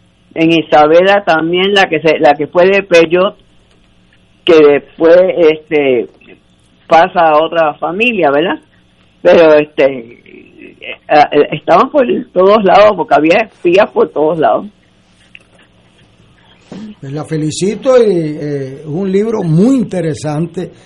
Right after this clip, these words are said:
Speaker 2: A mí me gusta ver la historia de diferentes ángulos.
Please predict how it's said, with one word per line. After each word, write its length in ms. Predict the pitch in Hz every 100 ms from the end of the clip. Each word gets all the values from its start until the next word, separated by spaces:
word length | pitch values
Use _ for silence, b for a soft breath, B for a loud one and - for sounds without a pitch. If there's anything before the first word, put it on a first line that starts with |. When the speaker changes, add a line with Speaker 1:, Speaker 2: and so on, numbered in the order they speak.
| b b -
Speaker 2:
A 160 | 196
mí 140 | 185 208
me 100 | 240
gusta 300 | 247 254 247
ver 140 | 220
la 60 | 226
historia 400 | 214 226 220 226
de 100 | 196
diferentes 640 | 175 170 151 165 165 214 165
ángulos. 680 | 160 185 151 135 127 -